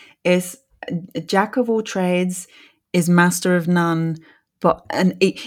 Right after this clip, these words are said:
y normalmente eso es todo lo que las personas escuchan, pero hay más. "Jack of all trades is master of none, but oftentimes better than master of one".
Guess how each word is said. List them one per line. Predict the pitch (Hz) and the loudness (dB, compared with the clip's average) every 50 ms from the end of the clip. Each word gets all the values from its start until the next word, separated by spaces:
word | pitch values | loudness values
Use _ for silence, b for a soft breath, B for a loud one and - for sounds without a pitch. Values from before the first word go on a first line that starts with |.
| B B | B B
y | 240 226 214 - - | 6 6 6 6 4
normalmente | 214 220 220 226 226 240 269 294 285 277 - - - | 4 4 6 6 6 6 6 6 6 4 2 2 2
eso | 233 - 302 311 302 302 - _ _ - - - - _ _ _ _ | 2 2 2 0 0 -2 -8 _ _ -6 -6 -6 -10 _ _ _ _
es | - 196 190 - - | -2 -2 0 0 2
todo | 208 214 220 233 220 202 | 4 4 6 6 6 4
lo | 185 175 175 | 4 2 2
que | - 180 170 165 165 165 160 160 _ _ _ _ - | 2 2 4 4 4 2 0 -4 _ _ _ _ -6
las | 175 175 | -6 -4
personas | - 175 170 185 185 175 175 | -4 -4 -4 -2 -2 -2 -2
escuchan, | 170 165 - 240 247 - 170 143 147 180 214 208 - B B B B B B B B _ _ _ _ | -2 -2 -2 -2 -4 -2 -2 -2 -2 -2 -4 -8 -12 B B B B B B B B _ _ _ _
pero | - 214 220 226 220 180 160 156 170 185 - | 4 4 6 6 4 4 4 4 2 2 2
hay | 175 175 170 | 2 4 4
más. | 180 220 262 240 180 175 208 - - - - B B B B B B - | 4 4 4 4 2 0 -2 -4 -8 -12 -14 B B B B B B -6
"Jack | 180 - 220 226 226 - | -2 0 0 0 0 0
of | 247 220 | 0 0
all | 233 220 214 | 0 0 -2
trades | - - 202 190 190 185 185 180 - - | -2 -2 0 0 2 0 0 -4 -8 -8
is | - 160 165 160 170 | -4 -4 -2 -2 0
master | 175 170 180 175 - - 185 | -2 -2 -2 -4 -4 -4 -2
of | 175 165 | -2 -2
none, | 175 170 170 165 165 160 165 165 156 - _ _ - | -2 -2 -2 -2 -2 -2 -2 -4 -6 -8 _ _ -6
but | - - - | -6 -4 -2
oftentimes | 170 175 175 - 175 170 170 - 175 170 165 170 165 - | -2 -4 -2 -2 -4 -4 -4 -4 -4 -4 -4 -4 -4 -4
better | - 165 170 - - 165 | -6 -6 -6 -6 -6 -6
than | 165 160 160 | -4 -2 -2
master | 160 156 160 156 - - 156 | -2 -2 -2 -4 -6 -6 -4
of | 151 147 147 | -4 -4 -4
one". | 139 131 117 - 139 | -4 -4 -4 -4 -6